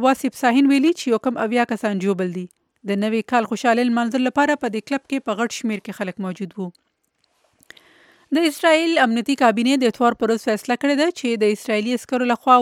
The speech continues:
وژل شوي د حماس ترهګرو مړي به د دوی کورنیو ته واپس نه کوي او د اسرائیل حکومت به دوی په خپله خاورو ته سپاري. د اسرائیل امنیتي کابینې دا فیصله د هغې وروسته وکړه، کله چې د حماس ډلې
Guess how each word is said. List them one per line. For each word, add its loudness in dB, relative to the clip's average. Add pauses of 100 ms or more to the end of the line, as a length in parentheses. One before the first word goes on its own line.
وژل -2
شوي -2
د -2
حماس -2
ترهګرو -2 (140)
مړي 0
به 0
د -4
دوی -2
کورنیو -2
ته -4
واپس -6 (100)
نه -6
کوي -6 (480)
او 6
د 2
اسرائیل 4
حکومت -2
به -2
دوی -2 (100)
په -6
خپله 0
خاورو -6
ته -8
سپاري. -4 (440)
د -2
اسرائیل 2
امنیتي 2
کابینې 2
دا 4
فیصله -2
د 2
هغې 0
وروسته 0
وکړه، 2 (420)
کله 2
چې 0
د 4
حماس 2
ډلې 0